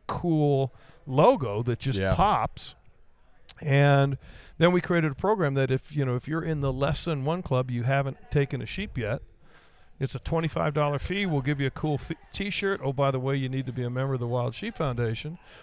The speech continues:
Speaker 1: But we're gonna enter you into a drawing to send you on your first bighorn sheep hunt, or, or, um, at that point it was, it was a stone sheep, but, you know, your first sheep hunt.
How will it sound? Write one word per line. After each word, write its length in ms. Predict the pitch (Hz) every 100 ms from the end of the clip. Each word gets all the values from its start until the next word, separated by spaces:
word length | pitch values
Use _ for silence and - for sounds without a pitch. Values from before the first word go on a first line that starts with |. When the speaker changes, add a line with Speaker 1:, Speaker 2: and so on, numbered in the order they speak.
| -
Speaker 1:
But 120 | 175
we're 200 | 165 240
gonna 200 | 247 214
enter 280 | - 175 175
you 280 | 151 151 147
into 220 | 139 127
a 60 | 123
drawing 580 | 139 160 220 127 123 175 - - - -
to 160 | - 143
send 500 | - - 196 220 180
you 160 | 147 135
on 160 | 139
your 120 | 139
first 320 | 135 151 151 -
bighorn 320 | 151 151 151
sheep 260 | - 190 -
hunt, 180 | 104 113
or, 120 | 120
or, 220 | 127 120
um, 160 | 120 117
at 160 | 107
that 160 | 131 127
point 220 | 123 107
it 80 | 104
was, 300 | 101 90 -
it 60 | 110
was 120 | 101
a 60 | 95
stone 320 | - 190 220
sheep, 240 | - 107
but, 140 | - 139
you 80 | 135
know, 60 |
your 140 | 123 151
first 240 | 135 143
sheep 240 | - 151 -
hunt. 180 | 98